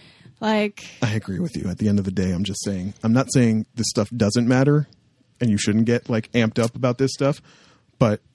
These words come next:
Speaker 2: Caitlin and I have to live in this shit for a couple hours every week to make
Speaker 1: Yeah.
Speaker 2: this podcast for you, and it's exhausting. And I spend more time on Twitter than Caitlin does, and I'm already ex-, even when I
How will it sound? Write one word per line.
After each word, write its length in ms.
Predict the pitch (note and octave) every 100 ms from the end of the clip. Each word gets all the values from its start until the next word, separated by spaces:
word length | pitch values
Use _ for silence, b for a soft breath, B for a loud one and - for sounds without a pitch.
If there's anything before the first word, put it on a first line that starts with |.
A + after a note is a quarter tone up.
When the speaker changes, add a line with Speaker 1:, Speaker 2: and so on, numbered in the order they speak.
| _ -
Speaker 2:
Caitlin 280 | G3 G#3 C#3+
and 100 | C3
I 60 |
have 160 | B2 A#2
to 80 | G2+
live 200 | A2+ C#3+
in 100 | C#3+
this 120 | C#3+
shit 200 | F#3 D#3
for 100 | D#3
a 40 |
couple 260 | D#3+ D3+ D#3
hours 300 | D#3 D#3+ D#3+
every 180 | D#3 D#3
week 300 | E3 F3+ -
to 80 | G#2
make 160 | A2
Speaker 1:
Yeah. 40 | C3
Speaker 2:
this 180 | A#2 -
podcast 420 | B2 C3 D3+ D3+ -
for 80 | D#3
you, 180 | F3 -
and 160 | A2
it's 180 | G#2+ - - _
exhausting. 800 | A2 G2+ G#2+ G#2 F#2+ - - -
And 120 | - A2+
I 80 |
spend 200 | B2+ C3 A2
more 160 | A2
time 240 | - G#2+ G2+
on 80 | G2+
Twitter 280 | A2 G2
than 140 | F#2+ G2
Caitlin 300 | G#2+ A#2 B2+
does, 200 | C#3 C#3
and 120 | G2+
I'm 160 | G#2 G2+
already 300 | G2 G2 G2+
ex-, 120 | G2
even 180 | D3 D#3
when 100 | A#2+
I 100 | A2